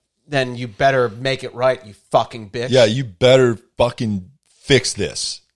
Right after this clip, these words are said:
Speaker 2: Show us your pussy like you promised, or else.
Speaker 1: Yeah.
Speaker 2: Yeah, and I'm gonna keep, I'm gonna keep driving by, and I'm gonna keep paying these visits until,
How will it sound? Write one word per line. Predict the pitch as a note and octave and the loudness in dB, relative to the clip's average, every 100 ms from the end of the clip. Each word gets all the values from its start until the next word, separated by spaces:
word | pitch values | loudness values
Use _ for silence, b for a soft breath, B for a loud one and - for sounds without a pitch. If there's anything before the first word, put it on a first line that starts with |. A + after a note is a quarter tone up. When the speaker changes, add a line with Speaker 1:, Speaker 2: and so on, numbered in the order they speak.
| _ _ | _ _
Speaker 2:
Show | - - C#3+ D3+ | -4 2 4 4
us | E3 D3 | 2 -2
your | C#3+ | -8
pussy | - C3 B2 - B2+ | -4 0 0 0 -2
like | A#2+ G#2+ | -2 -2
you | A2 | -6
promised, | - A2+ A2 G#2 G2 - - _ _ _ _ _ - | -2 0 0 0 -4 -6 -14 _ _ _ _ _ -10
or | G2+ G#2 G2+ G2 F#2 G2 _ _ _ _ _ _ _ - | -4 -2 -2 -4 -8 _ _ _ _ _ _ _ _ -8
else. | F2+ - - - - _ _ _ - | -8 -6 -8 -10 -12 _ _ _ -12
Speaker 1:
Yeah. | G2+ - _ - | -12 -12 _ -8
Speaker 2:
Yeah, | G2+ E2+ - | -2 -2 -4
and | F#2 F#2 | -6 -6
I'm | F2 A2+ | -4 -4
gonna | B2 A2+ | -4 -6
keep, | - B2 A#2 _ - | -4 -4 -4 _ -12
I'm | G2+ | -8
gonna | G#2 | -6
keep | - A#2+ | -8 -6
driving | A2 G2+ A2 G#2+ | 0 0 0 0
by, | G2 G2+ G#2 | 0 0 -2
and | G2+ F2+ F2 F2 - _ _ _ _ _ G2 G#2 - | -4 -6 -8 -12 -16 _ _ _ _ _ -20 -20 -12
I'm | G#2+ | -6
gonna | A2 G2+ _ _ _ _ | -6 -6 _ _ _ _
keep | - A2 | -14 -4
paying | A2+ A#2 A2+ | -2 -2 -4
these | G#2 G#2 | -6 -4
visits | A#2 G#2 G2+ - | -4 -4 -8 -10
until, | F#2 - G2 F2+ F2+ | -8 -4 0 -2 -4